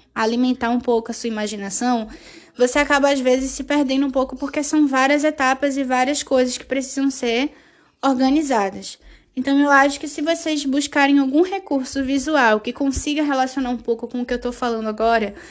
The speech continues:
vai melhorar bastante na hora de organizar as ideias e conseguir encadear todas essas etapas com um pouco mais de lógica, ok?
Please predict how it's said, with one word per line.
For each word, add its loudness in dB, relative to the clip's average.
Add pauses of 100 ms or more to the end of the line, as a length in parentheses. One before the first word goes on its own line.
(260)
vai 6
melhorar 4
bastante 0
na 2
hora 4
de -2
organizar 2 (520)
as 2
ideias 6
e -6
conseguir -4 (320)
encadear 2
todas 0
essas -6
etapas 0
com -2
um 2
pouco 2
mais 2
de 0
lógica, 0 (480)
ok? 2